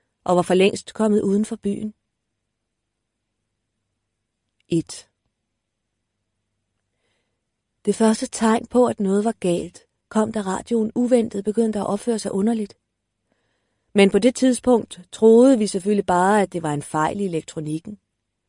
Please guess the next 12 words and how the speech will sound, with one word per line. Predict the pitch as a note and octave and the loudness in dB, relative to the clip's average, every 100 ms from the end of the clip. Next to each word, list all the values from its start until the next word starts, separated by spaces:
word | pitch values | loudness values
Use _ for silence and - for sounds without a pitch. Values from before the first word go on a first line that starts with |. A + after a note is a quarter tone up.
| _ _ _ _ _ _ _ | _ _ _ _ _ _ _
Mørket | F#3+ F#3+ F#3+ F#3+ A3+ G3+ | 0 4 4 6 6 4
trykkede | - F#3+ F#3+ G3 A3+ G#3+ | 0 4 4 4 4 4
imod | F3+ F#3 | 2 0
bilens | F#3 G#3 G3 G#3+ G3 | 0 -2 0 -2 -2
ruder. | F3+ F3 F3+ G#3 G3 _ _ _ _ _ _ | -6 -2 0 0 -2 _ _ _ _ _ _
Airconditionen | G3 G3+ C4 B3 A3+ - G3+ F3 D#3 D#3 | 4 6 4 2 2 2 0 0 -2 -6
skabte | - - D#3+ - F#3+ F3 | -8 0 0 2 -2 -2
et | - _ | -4 _
behageligt | - D3 F3 F3+ G#3+ G3 | -10 -4 -2 -2 -2 -4
døs | F#3 F#3+ G3 | -2 -2 -2
i | G3+ | -4
varme, | D#3 D3 D#3 G3+ | -2 -2 -2 -2